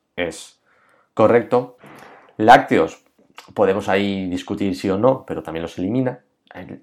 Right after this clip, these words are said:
Legumbres, pues habría que ver la tolerancia, como ya iremos más adelante. Por tanto, es una dieta válida, ya que prácticamente, mm, se basa su, su triunfo, entre comillas, en que elimina estos tipos de alimentos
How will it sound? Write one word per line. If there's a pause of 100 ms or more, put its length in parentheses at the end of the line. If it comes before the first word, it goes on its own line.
Legumbres, (640)
pues
habría
que
ver
la
tolerancia,
como
ya
iremos
más
adelante. (440)
Por
tanto,
es
una
dieta
válida, (180)
ya
que (120)
prácticamente, (360)
mm,
se
basa
su, (600)
su
triunfo, (180)
entre
comillas, (560)
en
que
elimina
estos
tipos
de
alimentos